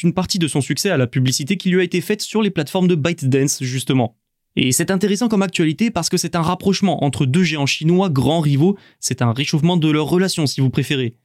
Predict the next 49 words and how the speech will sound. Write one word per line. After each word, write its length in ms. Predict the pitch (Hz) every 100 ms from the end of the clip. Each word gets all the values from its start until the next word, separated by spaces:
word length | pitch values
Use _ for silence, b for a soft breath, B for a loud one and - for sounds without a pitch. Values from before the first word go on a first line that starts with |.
| _ _ _
Et 140 | 143 127
dans 180 | 135
le 60 | 131
même 180 | 123 117
temps, 220 | 185 220
ça 160 | - 165
dénote 260 | 156 165
aussi 240 | 175 165 208
d'une 180 | 160
augmentation 480 | 170 165 190 175 190
de 100 | 180
la 100 | 139
concurrence 480 | 131 185 185 196 151
dans 100 | 165
le 60 | 143
secteur 320 | 147 156 139
des 80 | 131
jeux 160 | 135
vidéo 360 | 131 123 135 131
en 100 | 139
Chine. 460 | 139 - 185 214 220 b b b _ _
Pour 140 | 143
vous 160 | 127 135
donner 220 | 131 139
une 180 | 127 113
idée 220 | 127 151
des 180 | 131 123
enjeux 300 | 135 143 208
pour 160 | 180 135
Tencent, 500 | 160 151 208 233 175
Dreamstar 640 | 131 147 202 - 196 208
devrait 240 | 180 131
rapporter, 420 | 180 190 190 180 202
selon 300 | - 147 135
les 160 | 117
analystes, 460 | 127 156 202 214 - b b
jusqu'à 380 | 135 151 - 196
huit 200 | 190 220
cent 280 | - 208 214
quarante-deux 580 | 202 175 170 147 156 196
millions 420 | 196 202 190 196
de 80 | 147
dollars 400 | 165 165 160 156
rien 400 | 135 131 170 214
que 80 |
durant 240 | 196 147 175
sa 140 | 170
première 260 | - 156 139
année. 300 | 135 123